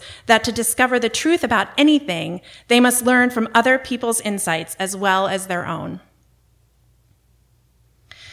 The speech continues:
This tale has always reminded me of the more famous parable that is found in Buddhist,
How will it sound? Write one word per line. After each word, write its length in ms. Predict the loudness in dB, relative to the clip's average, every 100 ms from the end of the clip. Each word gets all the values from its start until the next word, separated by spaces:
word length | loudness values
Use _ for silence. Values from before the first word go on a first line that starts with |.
| -20 -4
This 220 | -4 0
tale 180 | 4 6
has 140 | 6
always 260 | 6 4 4
reminded 420 | 4 4 4 4
me 280 | 4 2 0
of 120 | 0
the 60 | -2
more 160 | -2
famous 420 | -2 -2 -2 -4 -6
parable 520 | -2 0 2 0 0
that 120 | -2
is 140 | -2
found 180 | -2 -2
in 120 | -2
Buddhist, 580 | 0 2 4 2 -2 -6